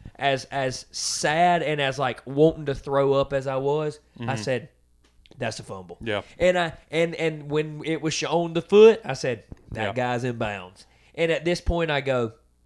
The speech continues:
Speaker 1: "They just," I, that's when I texted you and I said, "I believe they just lost this football game."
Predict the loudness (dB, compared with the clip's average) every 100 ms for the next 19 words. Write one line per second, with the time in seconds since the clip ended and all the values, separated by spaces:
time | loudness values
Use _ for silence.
0 | _ _ -8 -2 -2 -2 -4 0 2 2
1 | 0 -4 0 -2 0 -6 -6 -6 -4 -4
2 | -6 -8 _ _ -4 0 0 0 0 0
3 | 0 -2 -2 -6 -10 -12 -12 -14 -16 -20